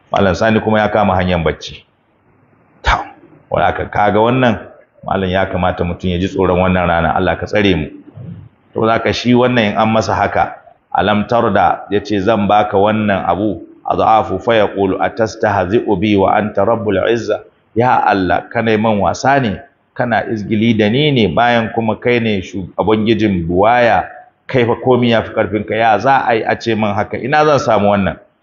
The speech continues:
Wa yadhaku rabbu ta'ala min qawlihi. Sai Allah ya yi dariya game da maganan wannan alaman baka san Allah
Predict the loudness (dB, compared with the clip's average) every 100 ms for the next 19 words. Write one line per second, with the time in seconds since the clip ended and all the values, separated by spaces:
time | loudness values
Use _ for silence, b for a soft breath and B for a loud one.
0 | _ -4 0 2 2 0 0 0 2 0
1 | -4 0 0 2 0 -2 -6 -4 -4 -4
2 | -10 -18 _ _ 0 2 2 2 0 0
3 | 0 2 2 2 0 -6 -18 -20 -10 -4
4 | -2 -2 0 0 0 2 2 2 0 2
5 | 2 2 2 0 -2 -2 2 2 4